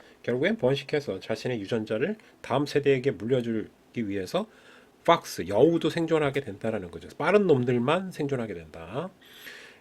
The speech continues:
Even though, 비록 they might run, 달린다. 그쵸? 계속 노력을 하는 거예요. 음, 생존하기 위해서. 그럴지라도 그 두 종은, species는 결국에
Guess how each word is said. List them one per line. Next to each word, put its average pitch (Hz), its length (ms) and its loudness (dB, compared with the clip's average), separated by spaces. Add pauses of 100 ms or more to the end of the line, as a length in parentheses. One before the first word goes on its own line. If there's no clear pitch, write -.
(140)
Even 170 280 6
though, 113 280 6
비록 143 340 2
they 120 180 2
might 120 320 0
run, 117 360 -2 (100)
달린다. 123 500 2 (180)
그쵸? - 300 -10
계속 139 240 -6
노력을 165 320 2
하는 196 200 0
거예요. - 240 -8 (240)
음, - 160 -18
생존하기 147 480 -2
위해서. 92 560 -10
그럴지라도 107 720 -4 (320)
그 139 180 0
두 160 240 2
종은, 139 360 6
species는 107 960 -6
결국에 101 520 0